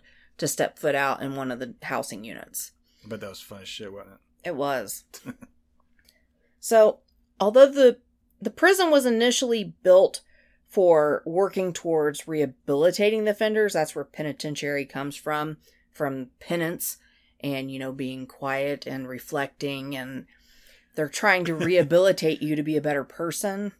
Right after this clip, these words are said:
Speaker 2: Penance while you're stationary. Penitentiary.
Speaker 1: <laughs>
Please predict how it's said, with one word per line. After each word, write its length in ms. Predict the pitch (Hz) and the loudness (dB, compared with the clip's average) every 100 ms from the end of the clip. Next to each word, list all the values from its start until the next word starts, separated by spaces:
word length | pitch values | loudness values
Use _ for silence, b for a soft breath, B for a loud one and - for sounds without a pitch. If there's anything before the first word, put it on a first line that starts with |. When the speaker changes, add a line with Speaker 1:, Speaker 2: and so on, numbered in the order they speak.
| - | -12
Speaker 2:
Penance 440 | 139 135 117 107 120 | -8 -6 -8 -10 -12
while 160 | 113 | -10
you're 120 | 110 104 | -12 -10
stationary. 840 | 131 120 - 110 101 95 92 - _ _ _ _ - | -10 -8 -10 -12 -14 -16 -18 -20 _ _ _ _ -14
Penitentiary. 1700 | 123 117 127 - - 127 123 - 113 107 101 98 98 92 87 85 _ _ _ | -12 -10 -12 -14 -18 -14 -14 -16 -20 -18 -18 -16 -18 -18 -20 -20 _ _ _
Speaker 1:
<laughs> 1040 | - - - 208 - - - 285 - 294 | -8 -8 -4 -6 -6 -8 -4 -6 -4 -8